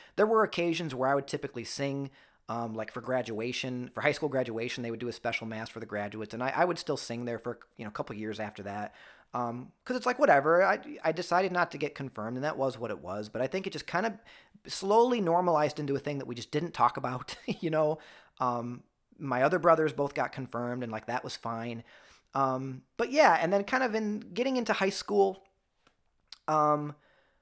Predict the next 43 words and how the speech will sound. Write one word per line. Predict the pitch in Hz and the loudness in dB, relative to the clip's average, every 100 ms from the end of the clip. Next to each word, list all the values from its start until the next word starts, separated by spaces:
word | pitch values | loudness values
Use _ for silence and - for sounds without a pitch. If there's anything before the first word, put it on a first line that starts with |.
| _ _ | _ _
I | 156 | 4
started | 156 196 202 165 | 6 6 6 6
more | 160 165 | 4 4
and | 156 | 2
more | 151 151 147 | 2 2 2
kind | - 143 | 0 -2
of | 127 | -2
being | 143 127 | -2 0
open | 127 127 135 131 127 - | 2 2 0 -2 -4 -8
with | 123 127 - _ - - | -6 -6 -6 _ -20 -14
the | - | -2
fact | 131 127 - | 2 2 2
that | |
I | 123 | 0
didn't | 127 127 | 0 -4
believe | 120 127 120 | -4 -4 -6
in | 113 | -2
God, | 110 113 120 | 0 0 -2
'cause | 131 | -6
this | 226 262 | -6 -6
is, | 143 - | -8 -6
you | 165 | -2
know, | 127 | -2
again, | 123 127 113 | 0 0 0
it's | 117 120 | -4 -8
still | - - 202 123 107 | -8 -2 0 0 -2
considered | - 127 135 120 - | -10 -8 -4 -6 -6
kind | - 135 175 | -4 -2 -2
of | |
a | 190 | -4
taboo | - 185 180 180 | -2 0 0 -2
thing, | - 185 147 | -4 -4 -2
even | 180 160 | -2 -4
today. | - 110 117 131 135 - - | -4 -4 -4 -4 -6 -14 -8
This | 180 262 | -4 -2
is, | 185 | -4
like, | 135 120 - | -4 -6 -6
twenty | 151 147 | -4 -2
years | 110 143 123 | -2 -2 -2
ago, | - 73 - | -8 -12 -12
you | 67 | -8
know, | 117 113 110 | -6 -4 -4
so | - 120 113 107 | -4 -4 -4 -4